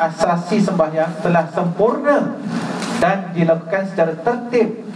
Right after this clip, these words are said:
sebagaimana yang ditunjukkan oleh Rasulullah sallallahu alaihi wasallam, Allahumma salli ala Muhammad, yang diambil daripada Jibril alaihi salam. Jadi pergerakan solat kita ini, alhamdulillah, perlu ada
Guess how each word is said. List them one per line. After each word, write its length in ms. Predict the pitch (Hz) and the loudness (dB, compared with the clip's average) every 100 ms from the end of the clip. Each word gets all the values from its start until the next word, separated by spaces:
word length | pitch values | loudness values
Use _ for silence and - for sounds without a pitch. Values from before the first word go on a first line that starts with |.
| - | -6
sebagaimana 720 | - 180 175 165 165 170 190 226 | -2 0 0 2 2 2 2 2
yang 240 | 214 185 | 2 0
ditunjukkan 640 | 180 175 170 190 190 220 214 | 0 2 2 2 2 2 2
oleh 480 | 175 220 311 - - - - - - | 2 2 2 -2 -8 -6 -6 -6 -4
Rasulullah 800 | - 143 156 151 151 143 151 202 214 170 | 0 2 2 0 -2 0 2 2 2 0
sallallahu 360 | 156 151 180 165 151 | -2 0 0 0 0
alaihi 40 | 156 | 0
wasallam, 300 | 156 185 202 - | 2 0 -2 -2
Allahumma 240 | 127 127 | -2 0
salli 160 | - 131 | -2 -2
ala 160 | 131 127 | 0 0
Muhammad, 380 | 123 123 190 214 - | 0 0 0 -2 -2
yang 240 | 185 208 | 0 0
diambil 380 | 202 180 180 220 | 0 -2 2 2
daripada 400 | 214 208 208 233 302 - - - 90 | 2 0 2 2 2 0 -10 -10 0
Jibril 480 | 127 131 131 147 143 131 | 2 4 4 2 0 -2
alaihi 320 | 120 120 120 | 0 0 0
salam. 720 | 120 117 101 101 95 92 90 - - - - - - - - | -2 0 0 0 0 0 -2 -4 -6 -6 -6 -6 -6 -6 -2
Jadi 320 | 151 180 320 | 0 2 0
pergerakan 480 | 285 277 262 262 254 | 2 2 2 2 2
solat 300 | 254 254 254 | 2 2 2
kita 240 | 254 247 254 | 0 2 2
ini, 480 | 240 240 254 254 | 0 2 4 6
alhamdulillah, 1120 | 247 214 220 220 226 226 226 240 247 269 294 277 - | 4 2 0 0 0 2 2 4 4 2 0 -2 -4
perlu 320 | - 214 220 | 0 2 2
ada 560 | - 196 185 233 262 | 2 0 2 2 2